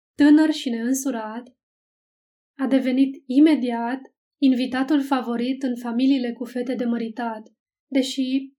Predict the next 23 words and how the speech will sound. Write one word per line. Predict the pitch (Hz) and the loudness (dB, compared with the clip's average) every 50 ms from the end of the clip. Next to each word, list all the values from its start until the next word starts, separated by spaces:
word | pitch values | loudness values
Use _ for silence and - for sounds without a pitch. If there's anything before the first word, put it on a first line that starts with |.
| _ _ | _ _
el | _ 277 254 269 269 277 | _ 2 4 6 6 8
nu | 269 294 | 6 6
trăda | 285 302 277 247 226 247 247 262 | 6 4 0 -2 -2 -2 0 2
încă | 269 269 269 269 | 2 2 2 2
intenții | 240 233 233 233 240 240 247 240 - 277 | -2 -2 -4 -4 -4 -6 -6 -4 -4 -4
matrimoniale, | 247 240 240 240 - 247 233 233 233 226 226 220 220 214 214 220 233 247 269 269 - _ _ _ _ _ _ _ _ | -4 -2 -6 -6 -6 -4 -4 -4 -4 -6 -8 -10 -10 -10 -8 -8 -6 -6 -6 -8 -10 _ _ _ _ _ _ _ _
dorind | _ 285 269 277 269 269 294 311 311 262 | _ 2 4 4 6 6 8 8 6 6
în | 269 254 240 | 4 0 0
prealabil | 247 254 240 233 233 226 233 247 233 254 262 254 269 | -2 -4 -4 -2 -4 -4 -4 -4 -4 -4 -4 -4 -4
să | - - 269 | -4 -4 -2
devie | 208 247 226 208 233 262 262 | 0 0 0 0 0 0 -2
celebru | 262 - 262 247 233 233 233 233 220 233 254 262 262 277 277 - | -2 -2 -4 -4 -4 -4 -4 -4 -6 -6 -4 -4 -4 -6 -6 -4
în | - 285 | -4 -2
specialitatea | 277 - 277 269 269 247 247 240 254 269 277 269 269 254 | -2 -2 -4 -4 -2 -6 -6 -4 -4 -4 -2 -2 -4 -6
sa | 254 254 - 240 220 220 226 233 262 254 _ _ _ _ _ | -6 -8 -10 -8 -8 -6 -8 -8 -10 -12 _ _ _ _ _
spre | _ - - - 277 | _ -8 -2 0 0
a | 269 | 0
putea | 269 277 269 294 294 | 0 -2 0 0 0
face | 294 285 277 277 - | 0 0 -2 -2 -2
o | 269 269 | -6 -4
partidă | - 233 233 - 247 233 247 | -4 -8 -8 -8 -8 -8 -6
mai | 233 233 233 233 | -6 -4 -6 -6
strălucită. | 226 - - 240 214 220 208 - - 233 220 214 214 226 220 226 226 214 | -8 -8 -10 -10 -8 -8 -12 -10 -10 -10 -10 -10 -10 -12 -16 -16 -16 -18